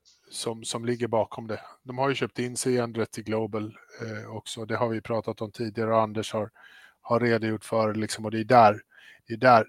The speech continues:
där finns det så mycket pengar. Det är liksom, eh,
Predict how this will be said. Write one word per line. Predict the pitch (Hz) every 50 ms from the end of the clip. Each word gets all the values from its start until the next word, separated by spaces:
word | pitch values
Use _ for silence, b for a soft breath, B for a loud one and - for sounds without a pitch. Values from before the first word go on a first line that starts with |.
| _ _
där | 123 131 135 -
finns | - 143 135 110 -
det | 139 123
så | - - 143 127
mycket | 123 120 - - 113
pengar. | - 123 120 117 120 117 113 110
Det | 113 123
är | 120 120 117
liksom, | 117 117 - - 117 110 113 113 113
eh, | 113 110